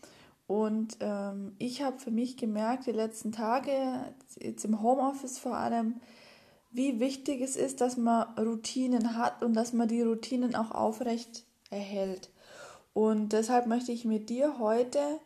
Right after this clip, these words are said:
meine Morgenroutine teilen, die ich eben jeden Morgen mache, um gut in den Tag zu starten und was mir das bringt und was, wie du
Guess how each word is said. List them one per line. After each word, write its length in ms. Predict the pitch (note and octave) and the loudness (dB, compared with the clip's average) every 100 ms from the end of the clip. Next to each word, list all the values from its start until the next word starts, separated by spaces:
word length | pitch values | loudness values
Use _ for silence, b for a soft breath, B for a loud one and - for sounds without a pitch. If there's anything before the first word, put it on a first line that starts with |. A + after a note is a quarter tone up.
| B B B B B - | B B B B B 0
meine 240 | G#3+ G#3 | 2 2
Morgenroutine 960 | G3+ F#3+ A3+ C4+ C#4 C4+ - C4+ C4 B3+ | 0 2 2 2 -2 -6 -6 -4 -2 -2
teilen, 540 | B3 G#3+ A3 B3 B3 | -2 -2 0 0 0
die 100 | A#3 | 0
ich 100 | A#3 | -2
eben 240 | A3 G#3+ | -2 -2
jeden 400 | G3+ G#3+ A3 A3 | -2 -2 0 0
Morgen 440 | G#3+ G3 G3 G3+ F#3+ | 0 0 -2 -2 -4
mache, 360 | G3+ A#3 D4 - | -4 -4 -4 0
um 340 | A#3+ B3+ B3 | 2 4 4
gut 200 | B3 B3+ | 2 2
in 100 | A#3 | 4
den 140 | A3 G#3 | 4 2
Tag 280 | A3 G#3+ - | 0 -2 -6
zu 140 | G#3 | -10
starten 680 | - F#3 G3 A3+ - D#3+ E4 B B B B B B | -6 -4 -2 -2 -4 -6 -6 B B B B B B
und 180 | A3+ | 4
was 220 | A3 A3+ B3 | 6 4 4
mir 100 | A#3+ | 2
das 200 | A3 - | 2 -2
bringt 580 | - A3 B3 D#4+ E4 | -4 0 2 0 -2
und 180 | - A3 | -2 0
was, 320 | G#3+ A#3 - - - | 2 0 -4 -14 -6
wie 260 | A3 A#3 A#3+ | -2 -2 -2
du 520 | A#3+ C4+ D4+ D4+ | -2 4 4 4